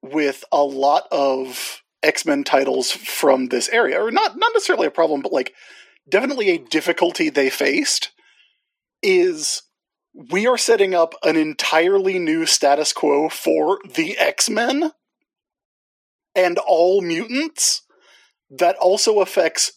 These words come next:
the rest of the Marvel Universe. And you need to basically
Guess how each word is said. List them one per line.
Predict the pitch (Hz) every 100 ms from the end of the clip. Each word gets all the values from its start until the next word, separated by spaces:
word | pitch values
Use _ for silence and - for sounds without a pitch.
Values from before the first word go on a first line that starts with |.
| -
the | 143 175
rest | 139 160 -
of | 180 143
the | 156
Marvel | 139 143 139
Universe. | 135 143 160 208 311 381 - - _ _ _ _ _ _ _ _ _ _
And | 208 190 180
you | 160 180
need | 208 214 185
to | 220
basically | 175 180 170 190 190 208 170 170 -